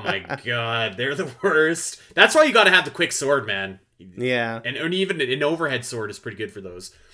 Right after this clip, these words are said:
Speaker 1: But yeah, I feel like the clock tower is, and not just in
Speaker 2: Yeah.
Speaker 1: this game too, but, like, in most Castlevania games is, like, a pretty
Speaker 2: There's
Speaker 1: standout
Speaker 2: always
Speaker 1: area,
Speaker 2: the
Speaker 1: but,
Speaker 2: clock
Speaker 1: like,
Speaker 2: tower, yeah.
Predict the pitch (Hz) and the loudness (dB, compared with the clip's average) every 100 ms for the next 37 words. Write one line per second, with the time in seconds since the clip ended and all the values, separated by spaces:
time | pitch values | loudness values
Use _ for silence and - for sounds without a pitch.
0 | - _ _ 98 120 113 - 143 139 107 | -20 _ _ -2 -2 -2 -4 0 0 0
1 | 120 196 185 135 - 139 139 - 120 110 | 2 4 4 0 -6 -4 -4 -2 -4 -4
2 | 104 107 113 110 107 107 101 - _ _ | -6 -8 -6 -6 -6 -10 -12 -14 _ _
3 | _ - 180 233 127 123 113 147 135 110 | _ -2 2 2 2 0 -2 -4 -4 -6
4 | 131 117 101 110 113 113 101 113 127 120 | -6 -6 -6 -6 -6 -6 -8 -8 -6 -6
5 | 127 127 123 123 127 127 120 117 117 - | -6 -6 -6 -4 -4 -6 -8 -8 -8 -10
6 | 131 123 139 123 131 139 127 131 131 120 | -12 -4 0 0 0 0 -2 -2 -4 -4
7 | 107 101 - 95 - 107 98 90 | -4 -6 -8 -8 -8 -10 -10 -12